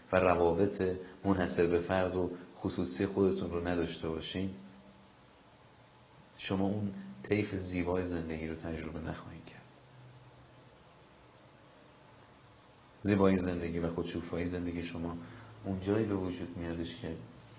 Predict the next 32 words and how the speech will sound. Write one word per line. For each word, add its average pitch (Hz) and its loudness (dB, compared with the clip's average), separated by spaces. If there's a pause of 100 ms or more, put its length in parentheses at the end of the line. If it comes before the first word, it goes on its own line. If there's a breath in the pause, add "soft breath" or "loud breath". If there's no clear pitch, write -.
(280 loud breath)
در 82 -2
واقع، 82 -2 (920)
اه، 92 -6 (540)
شما 98 0 (180)
توی 110 -2
هر 90 -4
پنج 85 -4
تای 82 0
اینها 82 -6
رشد - -6
بکنید. - -12 (1120 loud breath)
خیلی 139 6
خوشحال 113 8
شدم 101 4
با 95 0
شما 92 -2
گپ 90 0
زدم. 87 0 (840)
امیدوارم 92 0
که 92 -2 (460)
شب 87 0
بسیار 85 -4
خوبی 95 -2
و 92 0 (800)
خواب 92 8
بسیار 82 -6
خوبی 90 -4
رو 85 -4
تجربه - -12 (140)
بکنید. - -20 (1160 loud breath)
خدا 92 2
نگهدارتون - -6